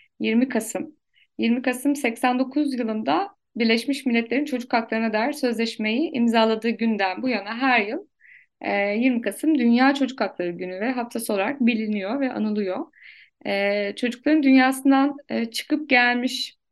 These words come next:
gibi duran bu eserle yaptığımız bu düşünme pratiğinde çocuk hakları, e, ve dünyaya ve çevremize karşı sorumluluk alabilmek gibi önemli konuları, e, sorgulama,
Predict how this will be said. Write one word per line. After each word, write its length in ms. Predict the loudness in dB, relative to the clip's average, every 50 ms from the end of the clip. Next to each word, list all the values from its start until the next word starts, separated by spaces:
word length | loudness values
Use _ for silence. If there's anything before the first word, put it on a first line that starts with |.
| _ _ _ _ -6
gibi 240 | -2 -2 0 0
duran 320 | 2 2 4 4 4 4 4
bu 120 | 4 2
eserle 680 | 2 0 2 4 4 6 6 6 4 2 -2 -4 -6 -4
yaptığımız 560 | -2 -2 -2 -2 -4 -6 -4 -4 -4 -6 -6
bu 260 | -6 -6 -8 -8 _ _ _ _ _ _ _ _ _ _ _ _ _ -4
düşünme 380 | -2 -2 0 2 2 2 2 2
pratiğinde 640 | 0 0 0 -2 -2 0 2 2 2 2 0 -2 -6 _ -20 -20 -20 -20 _ -12
çocuk 320 | -6 -4 -4 -4 -2 0
hakları, 600 | 0 0 0 0 -4 -4 -2 -2 -2 -2 -4 -6 -8 -12 _ _ _ _ _ -10
e, 580 | -6 -4 -2 -2 -2 -4 -4 -4 -4 -4 -4 -6 -8 -14 _ -8 -6
ve 180 | -4 -2 0
dünyaya 540 | 0 0 2 4 4 4 4 4 4 4 2
ve 100 | 0 -2
çevremize 640 | -2 -2 -2 0 2 2 0 0 0 -2 -4 -4 -8 -6
karşı 440 | -4 -2 0 0 -2 -2 -6 -6 -6
sorumluluk 460 | -4 -2 -2 0 0 0 -2 -2 -2
alabilmek 440 | -4 -4 -4 -6 -8 -10 -12 -10 -8
gibi 160 | -6 -4 -2
önemli 440 | 0 2 2 2 2 2 0 0 -2
konuları, 540 | -6 -4 -4 -4 -4 -2 -2 -4 -4 -6 -8 _ -20 -20 -20 -20 _ _ _ -4
e, 560 | 0 0 2 2 2 2 0 -2 -4 -4 -6 -8
sorgulama, 760 | -8 -4 0 0 2 2 2 2 2 2 2 0 -2 -6 -8